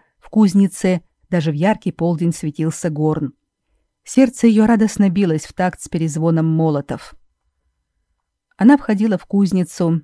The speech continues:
раскрасневшаяся, с растрепавшимися завитками светлых волос, как женщина, которая спешит на любовное свидание. Гуже уже дожидался её, с голыми руками,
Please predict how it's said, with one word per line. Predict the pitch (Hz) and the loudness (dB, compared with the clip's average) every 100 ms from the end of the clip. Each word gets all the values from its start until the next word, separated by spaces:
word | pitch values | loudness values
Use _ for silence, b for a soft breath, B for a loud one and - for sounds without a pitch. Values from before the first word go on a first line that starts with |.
| - | -4
раскрасневшаяся, | 180 - 170 - 180 180 175 - 165 - 156 - b b b _ | -4 -2 -4 -2 -2 0 -2 -2 -4 -2 -4 -4 b b b _
с | - | -2
растрепавшимися | 208 - 226 233 262 - 180 165 170 | -2 2 0 2 0 0 -2 -2 -4
завитками | 160 160 - 196 190 | -2 -4 -2 -2 0
светлых | 160 - 175 175 - | -2 -4 -4 -4 -4
волос, | 175 160 156 151 - _ _ _ _ | -2 0 0 -2 -8 _ _ _ _
как | - 170 | -8 -6
женщина, | 143 233 254 - 202 | 2 4 4 4 0
которая | 175 165 170 170 | 0 -4 0 0
спешит | 180 - 160 - 165 | -2 -6 -8 -4 -4
на | 180 | -2
любовное | 160 147 160 156 156 | -2 0 0 2 0
свидание. | 156 - 156 160 151 139 - _ _ _ _ _ _ _ _ _ _ _ - | -2 -6 -4 -2 -2 -2 -4 _ _ _ _ _ _ _ _ _ _ _ -2
Гуже | 185 202 302 | 2 6 6
уже | 262 254 | 6 4
дожидался | 233 240 180 175 170 - | 4 2 2 0 0 -2
её, | 175 160 165 156 135 _ _ | -2 0 0 -2 -4 _ _
с | 170 147 | -12 0
голыми | 240 226 160 | 2 2 2
руками, | 156 - 196 185 185 | 0 2 2 2 0